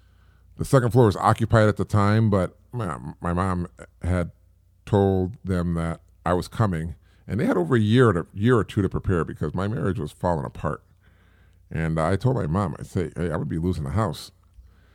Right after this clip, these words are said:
So I ended up coming back home, and, and it, it's been great. It, uh, I, things always work out. You know, I came back. Um, I was able to take care of my parents. My, my mom's still alive, but my dad, he had Parkinson's.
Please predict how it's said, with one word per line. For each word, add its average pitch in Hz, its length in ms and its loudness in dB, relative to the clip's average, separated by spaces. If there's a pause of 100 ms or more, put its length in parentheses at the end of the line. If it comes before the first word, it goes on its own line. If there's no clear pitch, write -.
(280)
So 135 420 6 (220)
I 104 80 0
ended 113 160 0
up - 80 -8
coming 107 160 2
back 98 220 0
home, 104 260 2
and, 127 160 0
and 127 220 -4
it, - 180 -4
it's - 160 -4
been - 160 -4
great. 175 260 0 (380)
It, 110 120 0
uh, 294 300 -2 (120)
I, 120 40 -2
things 302 240 -2
always 180 220 2
work 131 260 2
out. 110 300 0
You 90 80 -2
know, 92 100 2
I 90 80 0
came 123 240 0
back. 110 400 2 (580)
Um, 95 440 -2
I 90 80 -2
was 92 100 0
able 120 160 4
to 120 60 4
take 113 240 4
care 107 260 4
of 101 80 2
my 90 180 -2
parents. 131 540 0
My, 104 140 -6
my 98 80 -2
mom's 98 260 0
still 90 220 0
alive, 76 340 0
but 78 100 -6
my 80 120 -4
dad, 90 280 -2
he 92 120 -2
had 80 160 -6
Parkinson's. 85 720 -4